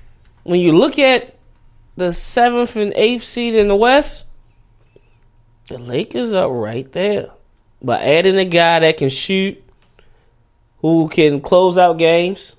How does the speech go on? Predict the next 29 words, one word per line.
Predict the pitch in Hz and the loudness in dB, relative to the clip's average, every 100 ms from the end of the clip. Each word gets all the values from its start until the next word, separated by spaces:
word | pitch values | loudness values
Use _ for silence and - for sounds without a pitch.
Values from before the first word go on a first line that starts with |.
| _ _ | _ _
who's | 165 147 | -4 2
been | 165 | 2
in | 175 | 2
this | 170 | 0
situation | 190 170 180 170 165 156 | -2 -2 0 0 -2 -4
before | 156 - 170 165 151 | -6 -4 0 2 4
with | 147 143 - | 2 2 0
a | 135 | -2
young | 127 147 170 165 | 0 2 0 0
team | 180 165 151 | -2 -2 2
that | 143 135 | 2 0
people | 156 160 | -6 -4
counted | 170 156 151 | -2 0 2
out | 151 151 - - _ _ _ - | 2 2 -2 -14 _ _ _ -2
and | 143 143 | 2 4
they | 143 | 2
crept | - 175 160 | 2 -2 -2
into | 151 | -2
the | 156 151 | -4 0
playoffs, | 170 165 160 160 170 - _ _ _ _ _ - - - _ _ _ - | 4 6 6 4 0 -10 _ _ _ _ _ -20 -20 -20 _ _ _ -4
it | - | 0
could | 285 | 2
happen. | 277 330 311 220 196 - - - _ _ _ _ - - - - | 4 4 2 0 -2 -8 -20 -20 _ _ _ _ -20 -20 -20 -2
So | 165 | 0
you | 214 | 2
kinda | - 254 254 | 4 4 4
got | - | 4
<laughs> | 226 | 4
them, | 220 | 2